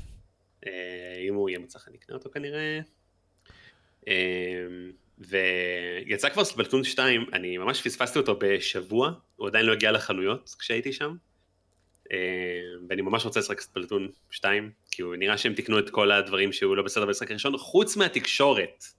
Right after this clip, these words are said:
Speaker 2: אה, שצריך להתקין אפליקציה לנייד, ולסנכרן את האפליקציה בנייד עם החשבון נינטנדו שלך, ואז תוך כד-,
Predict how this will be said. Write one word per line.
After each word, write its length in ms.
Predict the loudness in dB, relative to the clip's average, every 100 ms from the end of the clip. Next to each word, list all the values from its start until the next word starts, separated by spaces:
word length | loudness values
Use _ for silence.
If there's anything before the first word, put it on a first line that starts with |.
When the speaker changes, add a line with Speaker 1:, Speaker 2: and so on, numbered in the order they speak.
| _ _ _ _ _ _ _ _ -4
Speaker 2:
אה, 260 | 0 0 -2
שצריך 400 | -4 -2 0 2
להתקין 520 | 0 2 2 2 -2 -4 -6
אפליקציה 1000 | -6 -4 -4 0 -2 -2 2 4 4 2 0 0 0 0 -4 -2 -4 -6 _ _ _
לנייד, 640 | 2 4 6 6 4 2 -6 -10 _ _ -2
ולסנכרן 640 | -2 -2 -6 -6 0 2 4
את 100 | 2
האפליקציה 460 | 0 -2 -4 -4
בנייד 680 | -4 -4 -2 0 2 2 -2 -6
עם 200 | -8 -8
החשבון 400 | -10 -10 -4 -4
נינטנדו 380 | -2 -2 -2 -4
שלך, 180 | -2 0 0 -4 _ _ _ _ 0
ואז 420 | 2 2 -2 -14 _ -8
תוך 180 | -8
כד-, 80 | -4